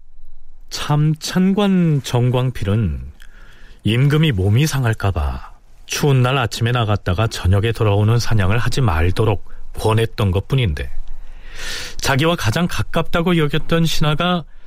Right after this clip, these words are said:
사냥에 반대를 했다고 해서 심기가 불편했던 모양입니다. 또한 대사관 이의손은 연산군이 성종은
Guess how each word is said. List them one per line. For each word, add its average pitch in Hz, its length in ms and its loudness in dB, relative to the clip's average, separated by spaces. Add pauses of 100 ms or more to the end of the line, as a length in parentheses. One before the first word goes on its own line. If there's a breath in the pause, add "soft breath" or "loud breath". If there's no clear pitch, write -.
(140)
사냥에 143 420 0
반대를 117 580 0
했다고 107 380 0
해서 104 200 0
심기가 139 600 2
불편했던 131 680 0
모양입니다. 71 580 -2 (800 loud breath)
또한 101 360 0 (500 loud breath)
대사관 180 580 0
이의손은 160 840 0 (720 soft breath)
연산군이 147 720 0 (520 soft breath)
성종은 190 1040 0